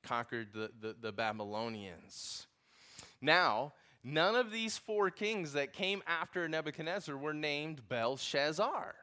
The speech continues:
So this led a lot of people to think, well, the Bible, you can't trust it, because here the Bible is saying that there was a king of Babylon named Belshazzar, but no extra biblical ancient sources say that there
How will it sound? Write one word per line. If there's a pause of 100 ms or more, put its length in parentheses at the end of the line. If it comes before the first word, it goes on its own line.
So
this
led (440)
a
lot
of
people
to
think,
well,
the
Bible,
you
can't
trust
it,
because
here (340)
the
Bible
is
saying
that
there
was
a
king
of
Babylon
named
Belshazzar,
but
no
extra
biblical
ancient
sources
say
that
there